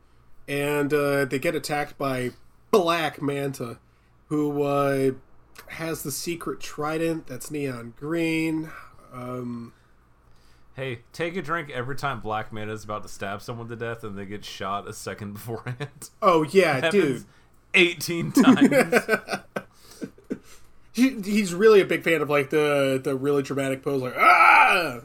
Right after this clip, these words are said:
Speaker 1: And I'm gonna get you." But he never ends up getting it.
Speaker 2: Just,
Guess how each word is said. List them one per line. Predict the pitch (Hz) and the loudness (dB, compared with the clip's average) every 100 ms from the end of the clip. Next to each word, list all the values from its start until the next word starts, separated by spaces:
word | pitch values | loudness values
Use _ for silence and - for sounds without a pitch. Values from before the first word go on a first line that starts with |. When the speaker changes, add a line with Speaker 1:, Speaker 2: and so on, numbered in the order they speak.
| - | -6
Speaker 1:
And | 147 | -4
I'm | 147 | -2
gonna | 160 | -2
get | 143 196 | -2 -4
you." | 135 - - - - - - - | -6 -8 -16 -18 -20 -20 -20 -4
But | 147 175 | 2 2
he | |
never | 160 151 143 | 2 2 0
ends | 131 | 0
up | 131 110 | -4 -6
getting | 123 123 | -10 -10
it. | - - - | -20 -18 -16
Speaker 2:
Just, | 180 - | -16 -12